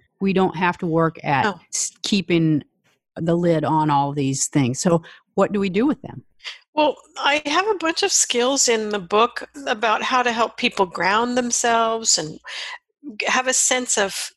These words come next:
Speaker 2: "I'm here now, and I'm, my body is okay, I'm safe right now," if you, in fact, are safe right now, and how to set boundaries and how to work directly with anxiety, but just to basically develop skills,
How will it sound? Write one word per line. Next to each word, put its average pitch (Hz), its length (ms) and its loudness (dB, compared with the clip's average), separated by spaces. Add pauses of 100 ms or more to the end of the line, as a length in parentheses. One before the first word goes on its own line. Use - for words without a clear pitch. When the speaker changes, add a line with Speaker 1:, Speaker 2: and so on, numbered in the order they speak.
(140)
Speaker 2:
"I'm 196 240 0
here 233 320 2
now, 214 600 0
and 180 300 0
I'm, 185 560 0
my 190 200 0
body 208 320 2
is 208 160 -2
okay, 196 420 0
I'm 185 140 -2
safe 202 420 -2
right 190 240 0
now," 185 220 0
if - 240 0
you, 208 80 -2
in 175 80 0
fact, 170 320 -4
are 170 240 0
safe 165 320 0
right 175 140 -6
now, 180 200 -14 (580)
and 208 380 -2 (280)
how 214 200 0
to 196 100 0
set - 320 0
boundaries 262 880 0
and 185 140 -4
how 202 140 0
to 202 100 -2
work 196 260 -4
directly 220 480 0
with 202 160 -12
anxiety, 196 800 -2 (460)
but 254 140 2
just - 260 0
to - 140 0
basically 269 800 0
develop 233 480 0
skills, 220 580 2